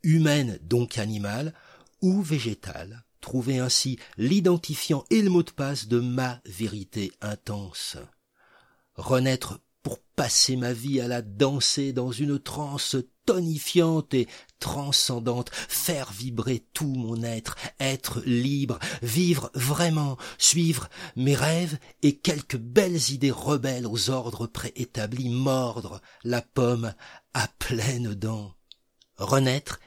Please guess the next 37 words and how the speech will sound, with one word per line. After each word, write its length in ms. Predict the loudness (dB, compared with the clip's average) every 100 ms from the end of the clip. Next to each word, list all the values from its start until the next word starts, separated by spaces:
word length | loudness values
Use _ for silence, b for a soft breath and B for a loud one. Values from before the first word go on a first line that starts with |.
| B
et 140 | 0 0
créer, 580 | 2 -2 -2 -8 -12 _ B B B
pour 180 | -8 -4
chanter, 540 | -2 0 0 0 -4 -4 B
déclamer 720 | 4 6 6 2 0 0 -2 -6 b b
et 120 | 2
enchanter 640 | 2 2 0 -2 0 2
de 120 | 2
plus 260 | 0 0 -2
belle, 460 | 0 -2 -4 -12 -20 B B
avec 320 | B -2 0 0
l'âme 260 | 2 2
désormais 420 | 4 2 2 2
bien 240 | 4 4 2
plus 340 | -2 -2 0
légère 440 | 0 0 -4 -6 -6
d'un 140 | -6
troubadour 580 | -4 -4 -2 -2 -2 -2
au 100 | -2
swing 400 | -2 0 0 0
épanoui 640 | 0 0 0 -2 -2 -4 -6
et 100 | -8
jouisseur. 720 | -8 -8 -8 -8 -10 -16 -20 _ _ _ _ _
Renaître 480 | -8 -2 2 0 0
et 40 | -2
semer 340 | 0 0 0
des 140 | 0
graines 360 | -2 -2 -4 -2
de 100 | -2
bonheur 520 | -2 -4 -4 -6 -8 B B B B
sans 280 | -2 0 0
faire 240 | -2 -4
de 80 | -6
plan 320 | -6 -6 -6
sur 240 | -6 -8 -6
la 120 | -8
cueillette. 560 | -8 -8 -8 -10 -16